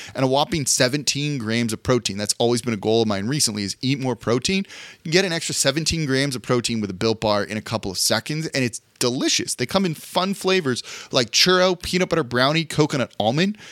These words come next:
And I've been telling you to go to built dot com for years to go and get 'em. You can go just into a store now. Walk into Walmart. You can pick up a box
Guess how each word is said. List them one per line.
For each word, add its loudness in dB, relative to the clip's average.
And 8
I've 6
been 4
telling 2
you 2
to 0
go 2
to 4
built 4
dot 2
com 0
for -2
years 0
to -6
go 2
and -2
get 2
'em. -2
You -6
can -8
go 2
just -2
into -2
a -2
store 0
now. -2
Walk 2
into 2
Walmart. 0
You -8
can -4
pick 0
up 2
a -2
box 0